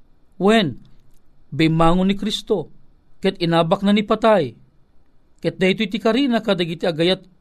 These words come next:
ken agserbi kenkuana. Gapu ta agbiagak, agbiag kayto met. Masarakan daytoy iti Juan catorce, bersikulo nuebe. Anya iku ti kunana? Wen, ni Apo tay nga si Kristo natay.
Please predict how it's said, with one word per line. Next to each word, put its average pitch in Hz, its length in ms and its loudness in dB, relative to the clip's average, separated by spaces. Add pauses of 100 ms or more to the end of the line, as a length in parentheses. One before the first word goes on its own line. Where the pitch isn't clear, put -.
(120)
ken 208 200 0
agserbi 196 560 -2
kenkuana. 226 560 -4 (840)
Gapu 160 640 -2
ta 175 220 0
agbiagak, 139 580 -2 (640)
agbiag 156 720 -2
kayto 127 400 -8
met. 127 240 -12 (560)
Masarakan 151 640 -4
daytoy 165 320 -2
iti 170 160 -8
Juan 175 240 -2
catorce, 185 640 -4 (240)
bersikulo 202 560 -2
nuebe. 202 480 -4 (540)
Anya 196 260 2
iku 202 220 -8
ti 196 100 -10
kunana? 196 560 -4 (240)
Wen, 220 640 0
ni 196 80 0
Apo 208 240 0
tay 214 160 -2
nga 214 80 -6
si 208 160 -10
Kristo 185 640 -8 (240)
natay. 180 640 -2